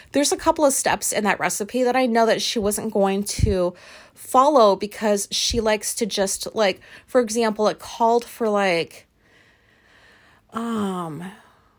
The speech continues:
certain amount of water. And she likes to not pay attention to measurements and just, like, she'll put extra of something in.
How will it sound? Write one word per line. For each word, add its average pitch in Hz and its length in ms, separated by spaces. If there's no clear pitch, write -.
certain - 340
amount 220 380
of 160 60
water. 165 440
And 190 440
she 302 280
likes 311 320
to - 140
not 202 300
pay 220 160
attention 196 380
to 185 80
measurements 190 560
and 208 180
just, - 440
like, 196 220
she'll - 220
put - 300
extra 214 500
of 240 140
something 262 400
in. 262 560